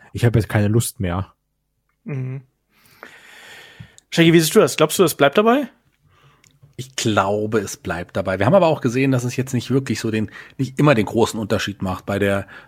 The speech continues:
Speaker 3: bei dem, an dem Mittwoch vor Weihnachten war es ja wirklich so, dass sie nicht parallel gelaufen sind, sondern wegen einer anderen Sportübertragung hintereinander. Und da hat's jetzt auch nicht so den großen Unterschied in den Quoten gemacht. Klar waren be-, beide,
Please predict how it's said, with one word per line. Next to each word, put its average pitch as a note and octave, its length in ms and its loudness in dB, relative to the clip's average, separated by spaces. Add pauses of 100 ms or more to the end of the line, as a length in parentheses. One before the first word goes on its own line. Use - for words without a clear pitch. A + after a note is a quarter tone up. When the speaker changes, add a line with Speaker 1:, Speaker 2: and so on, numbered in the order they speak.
Speaker 3:
bei G#2+ 120 -2
dem, G#2+ 320 4
an B2 60 2
dem A2+ 100 4
Mittwoch C3+ 420 0
vor A#2+ 220 0
Weihnachten C3 500 0
war A#2 120 4
es - 100 -6
ja A#2+ 120 0
wirklich - 260 -12
so, B2+ 100 -2
dass A2+ 160 -2
sie B2 60 0
nicht B2+ 160 0
parallel A2 360 2
gelaufen A2+ 380 0
sind, A2+ 160 0
sondern G#2 340 -2 (320)
wegen G#2+ 180 2
einer G#2+ 120 2
anderen A#2 240 2
Sportübertragung A2 720 0
hintereinander. G2 640 2
Und F#2+ 160 -8
da F#2+ 100 0
hat's G#2+ 200 -4
jetzt - 160 -4
auch F#2 100 -6
nicht G2+ 180 -6
so G#2+ 160 -4
den A2+ 140 -2
großen C3 500 -4
Unterschied C3 600 -4
in F2+ 100 -6
den F#2+ 140 -8
Quoten F#2 380 -10
gemacht. F2+ 300 -8
Klar B2+ 120 2
waren G#2+ 200 2
be-, A2 140 0
beide, G2+ 300 -2